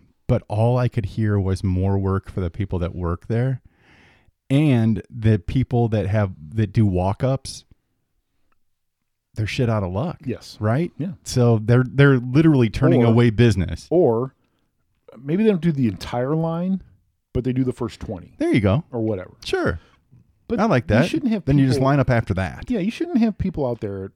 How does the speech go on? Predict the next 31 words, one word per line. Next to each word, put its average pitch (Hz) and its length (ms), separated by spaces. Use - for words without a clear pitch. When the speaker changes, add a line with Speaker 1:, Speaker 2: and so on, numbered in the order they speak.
Speaker 2:
fucking 95 560
three 160 140
forty-five 117 560
in 107 80
the 90 80
morning. 85 380
That's - 160
just 113 140
dumb. 85 340
Speaker 1:
Yeah. 98 280
Speaker 2:
You 135 120
know? 147 260
And 143 80
then 143 80
Amoeba 214 280
Speaker 1:
Safety 120 360
Speaker 2:
Records, 107 400
Speaker 1:
hazards. - 40
Speaker 2:
and 131 120
Amoeba 202 180
Speaker 1:
Hazard. 143 120
Speaker 2:
Records, 113 260
which 107 120
is 101 80
ginormous, 95 600
right? 92 240
Amoeba 110 280
Records 92 180
Speaker 1:
Oh, 131 100
yeah. 147 200
Speaker 2:
is 101 80